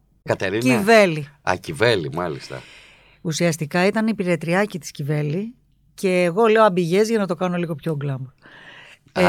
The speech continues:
Speaker 2: Ε,
Speaker 1: λοιπόν, είχε μια πο-, τρομερή σχέση με τον καλλιτεχνικό χώρο η μητέρα σου.
Speaker 2: Και την έπαιρνε η Κιβέλη τη μαμά στις, ε, στις πρόβες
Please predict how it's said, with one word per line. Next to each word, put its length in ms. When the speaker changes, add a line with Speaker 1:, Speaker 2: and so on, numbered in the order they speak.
Speaker 2:
Ε, 80
Speaker 1:
λοιπόν, 300
είχε 220
μια 680
πο-, 160
τρομερή 380
σχέση 380
με 100
τον 160
καλλιτεχνικό 580
χώρο 200
η 40
μητέρα 380
σου. 160
Speaker 2:
Και 340
την 180
έπαιρνε 640
η 60
Κιβέλη 400
τη 100
μαμά 640
στις, 600
ε, 300
στις 220
πρόβες 720